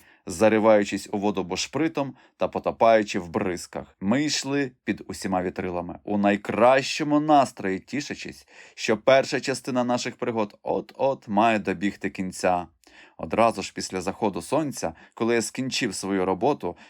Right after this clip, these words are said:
і вже збирався відпочивати, мені раптом закортіло з'їсти яблуко.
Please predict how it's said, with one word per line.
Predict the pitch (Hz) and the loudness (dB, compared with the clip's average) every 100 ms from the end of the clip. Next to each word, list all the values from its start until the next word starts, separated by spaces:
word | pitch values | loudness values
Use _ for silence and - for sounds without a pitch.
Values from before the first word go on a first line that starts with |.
| - | -8
і | 135 | -2
вже | 156 160 | 0 0
збирався | 135 165 160 135 143 123 - | 2 4 4 2 2 2 0
відпочивати, | 113 - 127 - 131 104 90 78 - | -8 -6 -6 -2 4 4 2 -6 -8
мені | 90 90 90 | -8 -4 -4
раптом | 98 170 196 - 160 | -2 -2 -2 -4 -6
закортіло | 147 147 139 - 135 123 113 - | -6 -6 -6 -6 -4 -2 -2 -4
з'їсти | 95 90 98 - 95 | -12 -6 -6 -6 -4
яблуко. | 98 90 87 69 - - | 2 2 2 -6 -12 -16